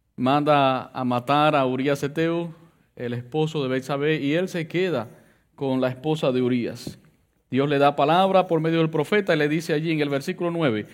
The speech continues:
"¿Por qué pues tuviste en poco la palabra de Jehová, haciendo lo malo delante de sus ojos? A Urías Eteo heriste a espada y tomaste por mujer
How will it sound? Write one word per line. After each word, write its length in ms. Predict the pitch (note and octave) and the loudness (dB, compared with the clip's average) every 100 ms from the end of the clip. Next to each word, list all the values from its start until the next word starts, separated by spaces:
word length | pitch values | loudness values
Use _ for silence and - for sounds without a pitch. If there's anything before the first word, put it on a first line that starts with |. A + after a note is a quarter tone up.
| - - - | -20 -20 -2
"¿Por 180 | E3 D#3+ | 0 4
qué 140 | G#3 | 2
pues 680 | G3 G3 G3 F#3+ - - - _ _ _ _ _ _ - | 2 2 4 4 0 -12 -18 _ _ _ _ _ _ -4
tuviste 420 | D#3 F#3 G3 F3+ | 4 4 4 2
en 140 | D#3+ | 2
poco 300 | D#3 G#3 G3 | 2 0 4
la 120 | F#3 | 4
palabra 340 | E3 D#3 D#3+ D#3+ | 4 6 6 6
de 120 | D#3 | 6
Jehová, 320 | D#3 C#3+ G3 | 4 4 2
haciendo 260 | G3+ F3+ D#3+ | 2 0 2
lo 80 | D#3 | 2
malo 260 | D#3+ G#3 | 2 4
delante 340 | F#3+ E3 E3 E3+ | 6 6 6 2
de 80 | |
sus 200 | D#3 D3+ | 2 2
ojos? 380 | F#3 G3+ A#3+ - - - - | 2 2 0 -4 -14 -20 -4
A 100 | C#3 | 2
Urías 360 | C#3 D#3 E3+ D#3+ | 4 6 4 4
Eteo 420 | D3 E3+ E3+ E3+ | 0 0 0 4
heriste 460 | C#3+ D#3 A3+ A3+ E3 | 4 4 2 2 2
a 60 | |
espada 520 | C#3+ D#3 C#3+ B2 B2 D3+ | 2 4 4 6 4 2
y 80 | F3+ | 0
tomaste 400 | D#3+ D#3+ D#3+ D#3+ | 2 2 0 -4
por 220 | D#3 C#3+ | -2 -4
mujer 560 | C3 C#3 D3+ C3 - | -2 -2 -2 -4 -12